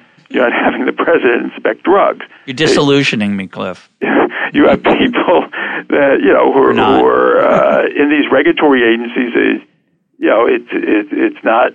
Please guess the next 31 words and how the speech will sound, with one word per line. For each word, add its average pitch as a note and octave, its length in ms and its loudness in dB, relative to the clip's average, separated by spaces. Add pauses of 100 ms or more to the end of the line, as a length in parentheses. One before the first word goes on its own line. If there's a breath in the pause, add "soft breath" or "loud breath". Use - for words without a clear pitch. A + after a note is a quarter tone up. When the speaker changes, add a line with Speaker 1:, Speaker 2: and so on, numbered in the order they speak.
(140)
Speaker 1:
uh, - 1000 0
particularly A#2+ 640 0
well F#2 340 0
staffed B2 320 0
in C3 160 -2
some C3 160 0
cases. B2+ 400 0 (240)
They're G2 240 0
very G2 320 2
spread F#2+ 300 -2
out, G#2 360 2
as, G#2 160 -2
as A2 200 -2
we G2+ 100 -4
learned A#2 320 -2
on A#2 200 -2
the, G#2+ 260 -2 (600)
on A2+ 260 -2
the, A#2 280 -2
uh, - 180 -8
toy B2+ 300 2
testing. C3+ 560 0
We A#2 180 -2
found A2 220 0
out G#2 120 0
there G2+ 100 0
was, F#2 120 0
like, F#2+ 200 0
one A2+ 340 0
toy A#2+ 300 2
tester F#3 640 -2